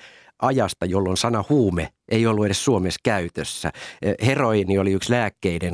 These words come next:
keskeinen osa. Amfetamiini on saanut apteekista vielä viisikymmentäluvun loppuun asti ihan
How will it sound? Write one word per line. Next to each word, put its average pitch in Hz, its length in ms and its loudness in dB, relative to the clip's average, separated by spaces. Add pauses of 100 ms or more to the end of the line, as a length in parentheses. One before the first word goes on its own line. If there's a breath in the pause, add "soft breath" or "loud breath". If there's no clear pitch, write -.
keskeinen 90 600 0 (160)
osa. 95 340 0 (280 loud breath)
Amfetamiini 98 680 0
on 92 100 0
saanut 98 240 0
apteekista 90 680 -2
vielä 92 240 0
viisikymmentäluvun 95 680 -2
loppuun 87 540 -2
asti 76 280 -2
ihan 92 280 0